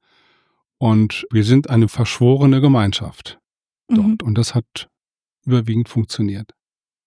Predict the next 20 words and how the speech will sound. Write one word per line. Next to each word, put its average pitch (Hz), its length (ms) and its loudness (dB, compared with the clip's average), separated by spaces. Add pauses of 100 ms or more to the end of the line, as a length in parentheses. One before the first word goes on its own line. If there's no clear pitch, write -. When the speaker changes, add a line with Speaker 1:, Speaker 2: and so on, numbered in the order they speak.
(340)
Speaker 2:
Ja. 214 180 -2
Speaker 1:
So, 139 160 4
dass 131 260 0
ich - 280 -14
einen 135 360 2 (540)
der 123 140 2
Kameraden, 120 540 2
mit 117 140 0
denen 120 140 2
ich 127 160 -2
dann 113 300 0
dort 113 300 -2
war, 123 320 0
am 123 200 0
Ende 131 220 4
seines 120 300 2
Lebens 117 340 0
auch 117 440 -8 (400)
begleiten 120 360 0
durfte 135 460 0